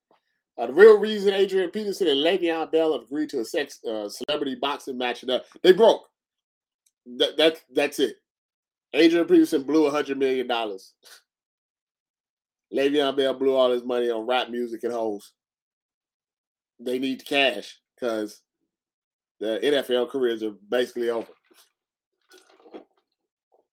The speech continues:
They need the cash.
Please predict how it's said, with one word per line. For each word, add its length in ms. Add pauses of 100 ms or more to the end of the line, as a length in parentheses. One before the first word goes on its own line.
(2500)
They 140
need 160
the 40
cash. 460